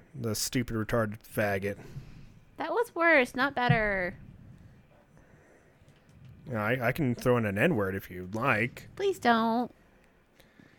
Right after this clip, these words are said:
Speaker 1: You know, like, the N-word is something that, you know, I'm not gonna drop all the time because then it loses its value.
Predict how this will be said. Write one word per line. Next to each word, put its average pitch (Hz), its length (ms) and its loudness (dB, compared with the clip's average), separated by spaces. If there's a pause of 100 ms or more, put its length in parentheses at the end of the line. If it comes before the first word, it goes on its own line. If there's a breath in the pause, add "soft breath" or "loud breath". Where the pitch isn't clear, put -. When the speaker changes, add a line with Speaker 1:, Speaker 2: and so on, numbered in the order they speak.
(220 soft breath)
Speaker 1:
You 135 140 -2
know, 110 120 -2 (260 loud breath)
like, 151 140 4
the 226 120 0
N-word 277 420 6
is 180 180 2
something 165 360 4
that, 151 220 2 (100)
you 160 120 2
know, 139 180 2 (440 loud breath)
I'm 254 160 4
not 240 180 4
gonna 214 180 0
drop 202 380 6
all 165 180 10
the 170 100 4
time 165 520 2
because 147 640 2 (120)
then 160 140 10
it 160 120 4
loses 139 640 4
its 123 140 -2
value. 104 880 -2